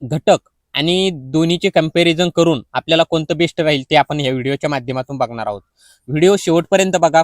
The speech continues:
खूपच महत्त्वाचा व्हिडिओ होणार आहे. व्हिडिओ आवडला तर लाईक करा आणि आपल्या चॅनलला सबस्क्राईब न चुकता करा.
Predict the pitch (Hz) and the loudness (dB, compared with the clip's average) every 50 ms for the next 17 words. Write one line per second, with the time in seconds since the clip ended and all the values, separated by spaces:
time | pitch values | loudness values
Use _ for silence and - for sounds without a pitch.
0 | _ - 139 - 160 156 170 165 160 147 - 160 165 160 - 175 151 131 139 147 | _ -2 -6 -6 -6 -4 -2 -2 -2 -2 2 2 2 2 2 -2 0 0 -2 -2
1 | 143 131 123 131 143 147 143 135 127 139 143 - _ - _ _ _ - - 131 | -2 -2 -2 0 2 4 4 2 2 -4 -6 -12 _ -20 _ _ _ -12 -6 0
2 | 156 170 185 180 156 147 156 160 156 170 175 160 - 170 160 147 151 - _ - | 2 4 6 6 6 6 4 4 4 2 0 0 0 0 2 2 2 2 _ 2
3 | 151 156 160 151 156 156 156 147 143 - 151 156 156 147 135 139 143 147 151 - | 4 4 4 2 0 0 0 0 0 0 -2 -2 0 0 0 0 0 -2 -4 -4
4 | - 123 - - - 143 135 143 156 147 147 143 _ 131 - _ 117 107 - 104 | -4 -8 -8 -6 -2 -2 -2 -2 0 -4 -4 -4 _ -12 -4 _ -4 -2 -2 -6
5 | 98 | -6